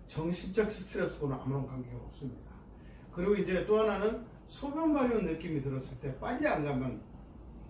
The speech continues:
그냥 소변이 줄줄줄 새버리는 이런 걸 이름하여 절박성 요실금이라고 합니다. 그런데 복압성 요실금은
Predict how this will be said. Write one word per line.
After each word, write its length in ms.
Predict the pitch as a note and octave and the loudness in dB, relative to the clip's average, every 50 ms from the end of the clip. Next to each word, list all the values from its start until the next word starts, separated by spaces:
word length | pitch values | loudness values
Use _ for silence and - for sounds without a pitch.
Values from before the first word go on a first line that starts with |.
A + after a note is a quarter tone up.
| - - - - - - - - | -14 -14 -14 -14 -14 -12 -10 -6
그냥 200 | F3 F3 E3+ D#3+ | -4 -2 0 0
소변이 360 | D3+ - A#3 A3 G#3 G3+ D#3 | 0 0 2 4 4 4 4
줄줄줄 520 | - E3+ F3+ F3 F3+ F3 D#3 C#3+ D3 C3+ B2 | 4 4 4 4 6 4 4 4 2 2 0
새버리는 480 | - D#3+ F3+ F3 D#3 C3+ A#2 G#2 G#2 - - - - | 0 -2 -2 0 0 0 -2 -2 -6 -8 -10 -8 -6
이런 240 | D#3 D3 D#3 D#3 D#3+ | -2 0 0 0 0
걸 280 | D#3+ F#3+ G#3+ B3 - - - - - - - | 0 0 0 0 -2 -6 -10 -12 -12 -8 -4
이름하여 600 | C3+ C3+ D3 C#3 C#3 C3 B2+ C#3 D#3+ F3 F3+ E3+ | 0 2 4 4 4 4 2 2 0 0 -2 -4
절박성 720 | - - - B2+ C3+ C#3 D3+ F3 F3+ - - C#4+ C#4+ B3+ G#3 | -6 -4 0 2 2 2 2 2 0 -2 -2 0 2 2 4
요실금이라고 640 | D3+ C#3 C3 C#3+ C3+ B2 B2+ A#2+ A2+ A2 G2+ - - | 4 2 2 0 -2 -2 -2 -4 -4 -6 -8 -10 -12
합니다. 380 | - - - A#2+ - - - - - - - - - - - - - - - - - - - - - - | -12 -12 -12 -12 -12 -12 -14 -14 -14 -14 -14 -14 -14 -14 -14 -14 -14 -14 -14 -14 -14 -14 -14 -14 -12 0
그런데 560 | - G#3 A3+ A3 F#3+ F3 F#3+ B3 B3+ - - | 4 6 6 6 6 4 4 4 2 0 -4
복압성 520 | - D3 D3+ G3+ C4 C4 - D4+ D4+ D4 B3 | -4 2 6 6 6 6 6 4 4 6 6
요실금은 760 | G#3 F#3 - - G#3 G3 - E3+ E3+ - B3+ - - - - | 6 4 2 0 0 0 0 0 0 2 2 2 2 0 -2